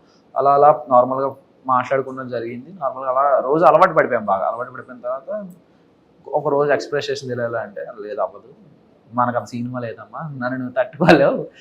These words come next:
మా అమ్మే నన్ను తట్టుకోలేదు, నిన్నే తట్టుకుంటా" అని చెప్పి ఫస్ట్ అవాయిడ్ చేసేసాను నేనే. తర్వాత లేటర్ బాధ అనిపించింది, ఎందుకు ఇలా, తను మంచిదే కదా అది ఇది అని చెప్పి. అన్‌ఫార్చునేట్‌గా జరిగింది. జరిగిన వెంటనే, నేను ఇలా యాక్సెప్ట్ చేసిన వెంటనే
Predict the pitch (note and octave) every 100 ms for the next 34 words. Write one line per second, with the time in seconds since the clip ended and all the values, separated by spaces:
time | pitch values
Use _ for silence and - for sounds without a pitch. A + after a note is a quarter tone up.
0 | - - C3 C3 D3+ E3+ D#3 D3 C3+ C#3
1 | C3 D#3 C#3 C3 C3+ C#3 C3+ C3+ C3 C3
2 | C#3 - C#3 - B2+ C#3 C3 G#2+ F#2+ -
3 | F#2+ A2 C#3 - A#2 B2 B2+ B2+ C3 C3
4 | B2 A#2+ C3 C3+ - _ _ _ _ _
5 | _ _ _ - D3+ E3 F3+ E3 D#3 C#3+
6 | C#3 D#3+ F3 D#3 D#3 D3+ D3 C#3+ C3+ B2+
7 | - _ C3 B2+ B2 A#2+ C3+ C#3 C3 B2
8 | B2 A#2+ B2 B2 A#2+ A#2+ A#2 D3+ C3 -
9 | C#3+ D3+ - E3 E3+ E3 E3+ F3 F3 -
10 | _ _ _ _ C3+ D#3 D3 C#3+ G#2 C#3
11 | C#4 _ _ _ C#3 D3 D#3+ E3 E3 D3+
12 | D3+ D3+ E3+ D3+ C3+ C#3 B2+ - D3 C#3+
13 | - D3 D3 C#3+ C#3+ C3+ C3+ C#3 D3 G#3